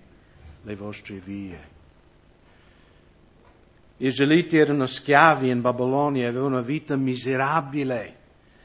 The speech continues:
Dio li ha liberato per miracolo, no? Ah, Dio ha messo in cuore di un re pagano di non solo liberarli, ma provvedere anche materialmente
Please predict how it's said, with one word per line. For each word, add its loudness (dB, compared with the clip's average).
Dio 6
li 8
ha 10
liberato 2
per -4
miracolo, -2
no? -4
Ah, 2
Dio 2
ha 6
messo 0
in -2
cuore 0
di -2
un -2
re 4
pagano 0
di 0
non 4
solo 8
liberarli, 2
ma 0
provvedere 0
anche 2
materialmente 0